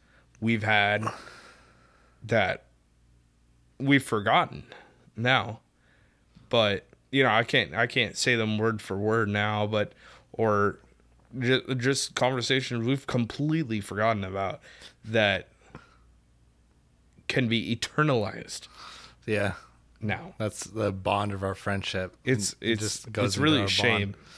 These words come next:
Speaker 1: that we can't recover those.
Speaker 2: Oh, I remember. I don't know why I remember this memory.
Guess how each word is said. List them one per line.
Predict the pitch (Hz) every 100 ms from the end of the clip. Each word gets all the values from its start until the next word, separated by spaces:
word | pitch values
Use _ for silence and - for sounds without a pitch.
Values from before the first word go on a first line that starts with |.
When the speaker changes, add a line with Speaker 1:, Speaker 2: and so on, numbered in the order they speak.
| -
Speaker 1:
that | 107 101 - - - -
we | 113
can't | 98 117 98
recover | 104 - 107 104
those. | 101 101 - -
Speaker 2:
Oh, | 127
I | 107 117
remember. | 123 110 107 -
I | 113
don't | 120 139
know | 131
why | 120 113 113
I |
remember | 110 107 104
this | 92 92 -
memory. | 101 98 90 80